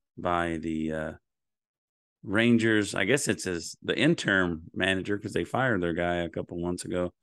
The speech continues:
But what a game. I would, I wouldn't have in-, intentionally walked Jordan 'cause he's not doing that great, but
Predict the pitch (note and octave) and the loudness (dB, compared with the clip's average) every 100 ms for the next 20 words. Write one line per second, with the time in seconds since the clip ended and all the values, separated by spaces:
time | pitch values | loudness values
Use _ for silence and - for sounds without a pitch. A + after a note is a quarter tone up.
0 | - _ _ _ _ _ _ - G2+ D3 | -20 _ _ _ _ _ _ 2 6 6
1 | F#3 D3 F#3+ C#3 E2 - D3+ D3 - C3+ | 6 4 4 2 0 2 6 6 4 4
2 | F3+ D3 C3+ A#2+ A2+ G#2+ G2+ G#2 B2 A#2+ | 6 6 6 4 2 -2 -6 -2 0 0
3 | A#2 A2 G#2+ A2 A2 A2 A2 A2 A2 A2 | 0 0 2 2 2 2 4 4 2 -2
4 | G2 F2+ - - F2 F2+ G2 G#2+ - G2+ | -4 -12 -14 -10 -8 -4 2 2 4 4
5 | G#2+ G2+ F2+ G2 G2+ G2+ F#2 E2 D#2 | 4 4 2 4 4 4 2 -4 -6